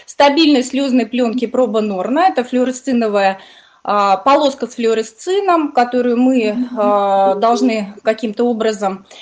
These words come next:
а, намочить, например, физраствором лучше всего, стерильным, поместить за, а, нижнее веко и потом провести, э,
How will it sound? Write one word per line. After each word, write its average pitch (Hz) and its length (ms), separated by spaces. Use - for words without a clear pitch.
а, 202 220
намочить, 254 640
например, 220 480
физраствором 294 840
лучше 294 280
всего, 262 340
стерильным, 247 640
поместить 254 540
за, 208 340
а, 208 260
нижнее 220 500
веко 320 460
и 240 200
потом 277 360
провести, 269 640
э, 214 440